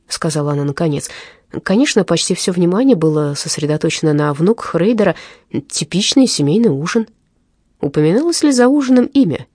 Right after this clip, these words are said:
Юни Стокма?» Ингрид задумалась. «По-моему, нет. То есть, э, я сообщила Рейдеру, что он заходил, вот и все.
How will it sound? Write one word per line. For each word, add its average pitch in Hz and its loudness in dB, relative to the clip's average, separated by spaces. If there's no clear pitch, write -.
Юни 170 -2
Стокма?» - -6
Ингрид 135 -4
задумалась. 139 -6
«По-моему, 147 0
нет. 185 0
То 156 -4
есть, - -6
э, 139 -4
я 160 0
сообщила 240 2
Рейдеру, 185 2
что - 0
он 156 2
заходил, 156 0
вот 214 -2
и 147 -2
все. - -2